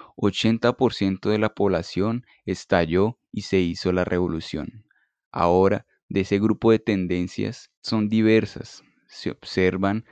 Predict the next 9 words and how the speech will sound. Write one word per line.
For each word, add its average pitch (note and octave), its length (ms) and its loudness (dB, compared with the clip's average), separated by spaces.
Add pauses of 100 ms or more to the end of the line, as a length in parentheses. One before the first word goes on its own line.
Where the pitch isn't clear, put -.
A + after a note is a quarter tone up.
(140)
tendencias F2+ 580 -2
bastante F#2 560 -4
liberales F#2+ 960 -2 (300)
y B2+ 340 -2 (280)
de F#2+ 120 -2
izquierda, G#2 640 0
entre G2 360 -2
otros F2 280 -4
grupos, - 600 -6